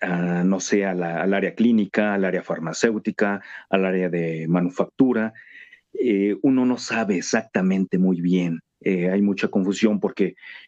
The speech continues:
eh, empiezas a ver las, las fuentes y la, eh, la demanda de trabajo y te das cuenta que muchas veces no existe lo que tú crees que, crees que quieres. Entonces,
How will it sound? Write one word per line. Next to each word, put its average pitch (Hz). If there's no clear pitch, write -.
eh, 95
empiezas 104
a 104
ver 101
las, 92
las 180
fuentes 104
y 98
la, 82
eh, 87
la 95
demanda 110
de 110
trabajo 113
y -
te 127
das 139
cuenta 147
que 139
muchas 131
veces 123
no 120
existe 147
lo 90
que -
tú 113
crees 120
que, 90
crees 110
que 131
quieres. 98
Entonces, 113